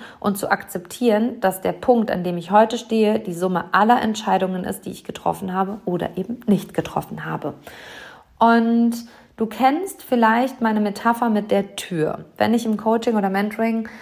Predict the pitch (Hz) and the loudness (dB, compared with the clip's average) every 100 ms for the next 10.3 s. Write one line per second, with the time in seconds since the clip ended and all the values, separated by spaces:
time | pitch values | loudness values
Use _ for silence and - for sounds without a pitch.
0 | - - 208 202 196 214 214 226 214 208 | -20 -2 0 2 0 -2 -2 -2 0 0
1 | 190 - 180 - 226 233 196 175 - 170 | -4 -6 -6 2 2 4 0 -4 -2 -4
2 | 180 170 190 214 - 190 185 185 180 - | -2 -4 -2 -4 -6 -4 -2 -2 -4 -8
3 | 185 185 180 190 196 208 - 202 185 180 | -6 -6 -6 -4 -4 -4 -4 -4 -4 -4
4 | - 180 175 - 240 214 190 190 190 185 | -4 -4 -6 -8 -2 2 2 2 -4 -4
5 | 180 185 185 190 190 208 196 180 80 254 | -4 -4 -4 -8 -6 -4 -2 2 2 0
6 | - 202 196 185 180 180 175 170 - 180 | -2 -2 -2 -6 -8 -6 -6 -8 -6 -2
7 | 160 - - 185 180 - 202 208 220 214 | -2 -4 -8 -6 -6 -2 0 2 0 0
8 | 196 190 - 185 180 214 214 233 196 185 | -4 -8 -2 0 4 2 4 0 0 -2
9 | 185 185 185 180 - 180 180 175 175 - | -4 -6 -8 -8 -6 -6 -6 -8 -10 -4
10 | 208 214 214 | -2 -2 -4